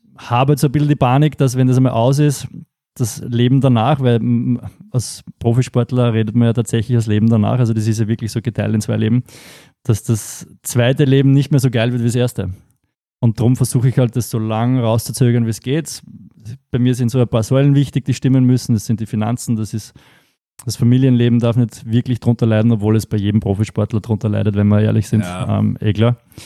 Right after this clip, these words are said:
Speaker 2: Aber deine Familie wird dran gewöhnt sein, so, deswegen ist es,
Speaker 1: Ja, ja,
Speaker 2: also,
Speaker 1: schon,
Speaker 2: ja.
Speaker 1: aber Kind ändert noch einmal alles, aber es hat sich gut eingespielt und Körper muss passen und das Level muss so passen, dass ich, dass das vertretbar ist.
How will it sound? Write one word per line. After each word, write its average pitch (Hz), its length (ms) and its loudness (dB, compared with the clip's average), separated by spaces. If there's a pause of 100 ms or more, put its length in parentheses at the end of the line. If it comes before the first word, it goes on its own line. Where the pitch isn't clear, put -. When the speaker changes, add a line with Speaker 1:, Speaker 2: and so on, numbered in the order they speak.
Speaker 2:
Aber 104 140 -8
deine 117 160 -2
Familie 120 320 -2
wird 117 100 -4
dran 117 120 -2
gewöhnt 110 260 -2
sein, 90 180 -6
so, 90 140 -6
deswegen 92 360 -6
ist 95 140 -8
es, - 240 -10
Speaker 1:
Ja, 120 140 4
ja, 135 80 2
Speaker 2:
also, 131 120 0
Speaker 1:
schon, 135 120 2
Speaker 2:
ja. 139 60 4
Speaker 1:
aber 147 120 2
Kind 156 240 2
ändert 135 280 2 (220)
noch 127 220 0
einmal 139 200 4
alles, 135 280 2
aber 127 440 0 (100)
es - 120 -6
hat 120 120 0
sich 120 100 -2
gut 131 140 0
eingespielt 143 580 -2 (420)
und 120 460 2
Körper 139 260 0
muss 139 200 2
passen 120 480 -2
und 113 500 0 (180)
das - 200 -6
Level 120 340 2
muss 117 320 0
so 127 200 2
passen, 117 480 0
dass 107 180 0
ich, 107 220 -2 (600)
dass - 220 -4
das 117 140 0
vertretbar 110 500 -2
ist. 104 200 -6